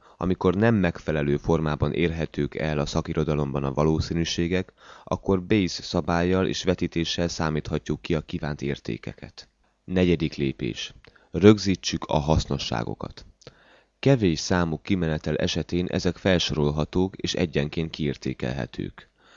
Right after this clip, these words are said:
Meghatározhatunk egy skálát a legrosszabbtól a legjobb kimenetelig, mindegyikhez egy numerikus értéket rendelve. Exponenciálisan sok kimenetel esetén szükségünk van olyan módszerekre,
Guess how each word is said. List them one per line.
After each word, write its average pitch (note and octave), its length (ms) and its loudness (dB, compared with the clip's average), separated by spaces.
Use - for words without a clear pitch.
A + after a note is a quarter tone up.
Meghatározhatunk E2+ 1160 0
egy E2+ 120 -2
skálát D2 680 0
a D2+ 60 2
legrosszabbtól D#2+ 720 2
a D#2+ 60 4
legjobb D2+ 400 0
kimenetelig, D2 760 -4
mindegyikhez F2 720 2
egy F2+ 120 4
numerikus E2 540 0
értéket C#2+ 520 -2
rendelve. A1+ 560 -6
Exponenciálisan E2+ 1000 2
sok - 300 2
kimenetel D2+ 520 -2
esetén F2 420 0
szükségünk D#2 600 -4
van D#2 140 -2
olyan E2+ 220 4
módszerekre, F2 760 0